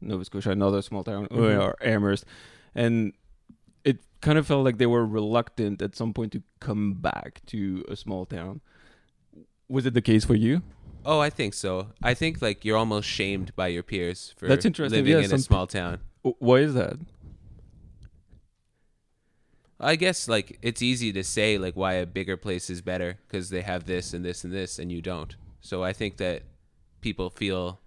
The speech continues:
Speaker 2: I don't know. I, I think people do like to to, uh, reinforce what they're doing in life is good. And I think it's really easy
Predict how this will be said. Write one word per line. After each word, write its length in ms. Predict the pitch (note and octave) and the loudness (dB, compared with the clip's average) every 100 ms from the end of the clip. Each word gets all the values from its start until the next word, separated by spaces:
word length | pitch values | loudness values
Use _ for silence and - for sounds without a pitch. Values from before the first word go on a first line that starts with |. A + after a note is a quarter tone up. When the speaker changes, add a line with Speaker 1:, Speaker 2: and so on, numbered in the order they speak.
| - - - - | -20 -20 -20 -8
Speaker 2:
I 100 | - | -4
don't 120 | G#2+ | -2
know. 140 | F2+ G2 - | -4 -8 -2
I, 240 | C3 G#2 | 0 2
I 40 | D#3+ | 0
think 240 | F3 - | -2 -2
people 280 | B2 - G2 | -6 -4 -6
do 200 | F#2+ G2 | -4 -4
like 240 | F#2 F2+ | -4 -6
to 280 | - F2+ E2+ - _ _ _ _ _ _ - | -8 -6 -8 -12 _ _ _ _ _ _ -8
to, 200 | G#2 F#2+ | -4 -2
uh, 220 | F2 E2 E2+ _ | -2 -4 -8 _
reinforce 840 | G2+ G#2+ G#2 F#2+ - G2 F2 - - | -6 -2 -2 -4 -4 -4 -4 -8 -6
what 220 | G2 F#2+ | -6 -4
they're 160 | F#2+ F2+ | -6 -4
doing 260 | F#2 F#2+ | -4 -4
in 100 | F#2 | -6
life 240 | F2+ F#2+ F2+ | -6 -8 -8
is 140 | F2+ | -10
good. 300 | F#2+ G2+ C3 | -6 -4 -4
And 200 | G2 F2 - _ _ - | -8 -10 -18 _ _ -4
I 100 | A2 | -2
think 180 | A2+ | -2
it's 140 | G2 - | -4 -4
really 300 | G#2+ A2 G2+ | -2 0 -2
easy 520 | G2 G#2 F2 E2 | -4 -6 -6 -10